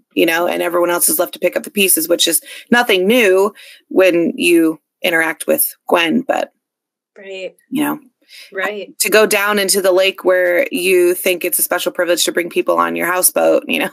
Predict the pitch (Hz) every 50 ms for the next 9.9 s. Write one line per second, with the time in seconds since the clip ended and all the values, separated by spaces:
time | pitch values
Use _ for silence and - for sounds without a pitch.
0 | - - 285 277 - _ _ _ _ _ _ _ _ _ 202 185 180 190 240 247
1 | 196 - - 208 220 - - - 180 170 165 165 180 202 - - 170 151 131 143
2 | 156 175 180 185 90 175 175 180 208 _ _ _ _ _ _ _ _ _ _ _
3 | _ _ _ _ - 226 226 - - 220 226 220 220 226 220 214 202 196 190 -
4 | - _ 196 202 202 196 185 190 190 185 190 175 - - 196 180 - - 185 180
5 | 180 180 175 170 - 214 208 214 214 214 208 196 - - - - _ - - -
6 | 247 240 247 233 - - 220 220 - - 220 208 202 190 190 180 - - 185 180
7 | 180 - - - 151 165 175 202 - - - - - _ - 220 202 190 185 -
8 | - - 208 214 - _ _ _ _ _ _ _ _ _ _ 226 214 214 208 196
9 | - - - 202 214 202 196 190 185 180 185 190 180 180 180 175 - -